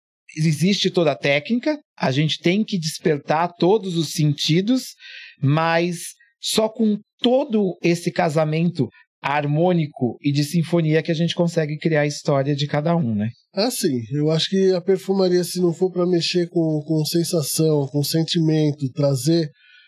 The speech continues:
Speaker 2: trazer o, o sentimento mesmo à tona, eu acho que não, não faria sentido.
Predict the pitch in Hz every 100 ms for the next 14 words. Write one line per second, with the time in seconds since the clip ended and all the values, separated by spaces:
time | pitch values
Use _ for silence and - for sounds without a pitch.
0 | _ _ _ 156 151 127 185 202 180 156
1 | 147 143 - 156 151 151 160 156 156 151
2 | 139 143 139 180 185 160 123 123 143 147
3 | - 175 165 175 170 170 170 165 170 160
4 | 180 170 135